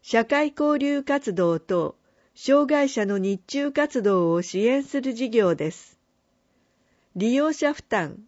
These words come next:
なし。更生訓練費給付事業。身体障害者が施設において更生訓練を行う際に、更生訓練費を支給し、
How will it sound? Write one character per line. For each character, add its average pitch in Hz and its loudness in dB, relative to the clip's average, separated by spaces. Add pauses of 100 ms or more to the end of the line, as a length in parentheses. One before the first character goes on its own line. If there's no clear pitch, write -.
(120)
な 208 2
し。 147 -10 (1900)
更 277 4
生 285 2
訓 269 -2
練 262 2
費 151 -8
給 277 0
付 269 -4
事 247 -2
業。 165 0 (1000)
身 269 2
体 277 4
障 269 2
害 262 2
者 170 -2
が 156 -2 (320)
施 - -16
設 277 4
に 196 4
お 196 6
い 185 2
て 180 0
更 277 2
生 294 2
訓 285 2
練 202 4
を 170 4
行 240 0
う 254 2
際 220 0
に、 151 -6 (600)
更 277 4
生 277 2
訓 277 -2
練 285 2
費 233 -2
を 175 2
支 - -12
給 208 -2
し、 170 -6